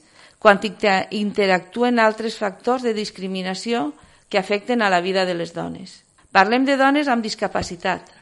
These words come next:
dones majors, dones migrants, dones que habiten en el medi rural o dones en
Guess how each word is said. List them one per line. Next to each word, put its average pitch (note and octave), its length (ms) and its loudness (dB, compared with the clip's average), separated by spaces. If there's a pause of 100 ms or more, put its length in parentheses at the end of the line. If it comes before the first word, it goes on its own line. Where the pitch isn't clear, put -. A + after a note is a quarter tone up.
(140)
dones A#3 340 2
majors, F#3 600 -4 (260)
dones B3+ 380 0
migrants, G3 720 -2 (460)
dones C4+ 440 2
que C4 140 0
habiten C4 400 0
en A3+ 100 0
el G#3+ 140 0
medi A3+ 260 -2
rural A3 460 0 (420)
o G#3+ 160 6
dones C4 320 4
en A3+ 160 2